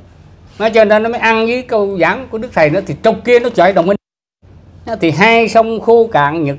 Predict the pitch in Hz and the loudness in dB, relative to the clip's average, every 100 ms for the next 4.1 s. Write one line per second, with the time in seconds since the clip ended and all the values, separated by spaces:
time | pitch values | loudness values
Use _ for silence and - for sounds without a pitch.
0 | - 226 220 160 147 165 156 139 _ _ | -8 -8 -6 -4 -2 -2 -4 -4 _ _
1 | _ _ _ _ _ _ _ _ _ _ | _ _ _ _ _ _ _ _ _ _
2 | _ _ _ 269 277 277 214 226 294 277 | _ _ _ 2 2 2 2 0 2 0
3 | 294 302 294 349 - - _ - 294 330 | 0 2 4 2 -4 -20 _ -10 -2 -2